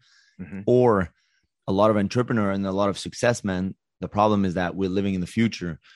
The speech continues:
Speaker 2: What's next? What's the next thing? What's the next big goal? What's the next, uh, car? What's the, w-, w-, so you're not even grateful that you hit one million dollar with your company. W-, "Oh, I want a ten million." And then when you're gonna hit ten, it's gonna hit,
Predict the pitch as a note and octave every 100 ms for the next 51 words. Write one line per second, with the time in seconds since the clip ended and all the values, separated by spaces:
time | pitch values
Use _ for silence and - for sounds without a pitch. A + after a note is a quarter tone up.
0 | _ - F2 - A2 G#2+ G2 - F2 F2
1 | E2+ G2 - G#2+ F#2+ F#2 E2 F2+ F#2 E2+
2 | G2 F2 G2+ G2+ F#2+ F2 F2+ F2 F2+ F2+
3 | - F2+ F2 D#2+ - G2+ G2+ G2+ F#2 F#2
4 | - F#2 F2+ - - _ - G#2+ C#4+ C4+
5 | - - _ - B2 A2+ A2+ B2+ C3 A#2+
6 | G#2+ G2 - A#2 G#2 F#2+ F#2+ G#2 G2+ G2+
7 | G2+ G2 F#2+ F#2+ A2+ A2 F#2+ F#2 G#2 G2
8 | G2 F2+ E2 - G2 - A2+ G#2 G#2 G2
9 | - A2+ A2 A2 G#2 F#2+ G2 G#2+ A2 G#2+
10 | G2+ G#2+ F2+ G2 F#2 - G#2+ G2 F2+ G2
11 | F#2 D#2+